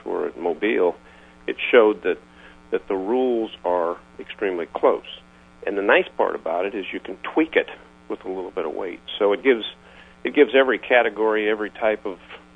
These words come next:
of, uh, engine combination the opportunity to run and not have just to have the one car to, you know, necessarily compete. So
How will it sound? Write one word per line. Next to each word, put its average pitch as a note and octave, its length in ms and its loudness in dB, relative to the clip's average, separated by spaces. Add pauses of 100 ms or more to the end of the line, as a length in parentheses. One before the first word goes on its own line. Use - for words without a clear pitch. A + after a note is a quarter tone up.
(280)
of, F2 320 -8
uh, D#2+ 160 -4
engine G2+ 400 -4
combination G2 840 -4 (440)
the G#2+ 80 4
opportunity G#2 600 0
to F2+ 100 -10
run G2 460 0 (580)
and F#2+ 380 -4 (160)
not G#2 240 -2
have B2 220 -4 (180)
just - 200 -10
to F#2 80 0
have G2 300 -2
the F2+ 60 -2
one F2+ 260 0
car G#2 360 -4
to, D2+ 160 -6 (240)
you - 80 -12
know, D2+ 80 -8
necessarily E2+ 600 -4
compete. - 520 -10 (140)
So F2 180 0